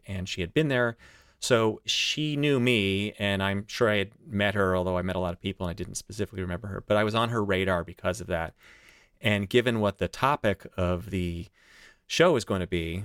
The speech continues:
at the time it was, it was more of a, a broader subject of wildlife in general, she thought I would be a, a good choice for it. So that's actually how the, the connection originally happened.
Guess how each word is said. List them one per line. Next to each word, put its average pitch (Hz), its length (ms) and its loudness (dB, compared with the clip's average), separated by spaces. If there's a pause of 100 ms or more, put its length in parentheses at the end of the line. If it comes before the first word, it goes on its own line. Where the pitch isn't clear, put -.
(160)
at 101 140 -10
the - 60 -12
time 101 280 -2
it - 80 -8
was, 90 140 -8 (140)
it 92 80 -6
was 87 180 -4
more 90 180 -2
of 82 100 -6
a, - 400 -12
a - 40 -8
broader 95 720 2
subject 92 480 -4
of 87 200 -12
wildlife 90 520 -2
in 90 100 -8
general, 90 480 -4 (420)
she - 220 0
thought 98 220 4
I 90 100 2
would 90 160 -2
be 90 140 0
a, 85 260 -2
a 92 80 -4
good 92 200 -2
choice 87 340 -2
for 76 240 -6
it. 69 100 -14
So - 140 -4
that's 123 240 2
actually 123 220 -4
how 107 100 2
the, 92 260 -6
the - 80 -12
connection 95 400 -6
originally 87 320 -4
happened. - 540 -14